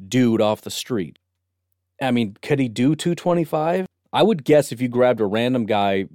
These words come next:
that's, you know, say, twenty-four years old, especially today, I, I would say there's almost no chance. But, but again, it's, it's, it's, it's a thing you have to train for.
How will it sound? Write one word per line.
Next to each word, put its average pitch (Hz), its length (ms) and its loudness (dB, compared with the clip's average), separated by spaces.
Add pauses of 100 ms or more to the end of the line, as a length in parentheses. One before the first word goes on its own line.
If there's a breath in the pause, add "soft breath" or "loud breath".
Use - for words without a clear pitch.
that's, - 460 -10 (100)
you 120 80 -8
know, 92 220 -10
say, 104 320 -6 (640)
twenty-four 139 680 2
years 117 280 0
old, 95 340 0 (300)
especially 104 540 -6 (180)
today, 101 400 -2
I, 87 240 -10
I 95 40 -10
would 87 140 -12 (240)
say 98 140 -10
there's 87 180 -10
almost 90 240 -10
no 85 120 -12
chance. 78 400 -16
But, - 180 -20 (160)
but 190 100 4
again, 196 220 4
it's, 147 120 -2
it's, 151 200 -2
it's, - 320 -4
it's 143 160 -2
a 156 60 2
thing 147 260 0
you 160 80 2
have 117 220 -2
to 127 60 -10
train 196 380 -2
for. 71 240 -8